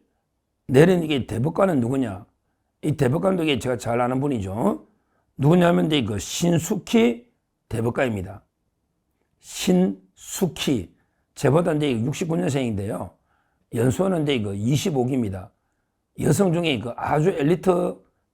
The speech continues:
대법관이에요. 최초로 이게 그 대법원의 양형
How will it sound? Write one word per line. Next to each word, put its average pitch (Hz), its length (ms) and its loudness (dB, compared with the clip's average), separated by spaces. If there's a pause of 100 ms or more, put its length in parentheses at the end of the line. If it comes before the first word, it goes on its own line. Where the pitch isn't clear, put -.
(120)
대법관이에요. 117 680 -2 (680)
최초로 190 400 2
이게 151 220 -2
그 110 200 -6 (460)
대법원의 147 600 2
양형 185 560 2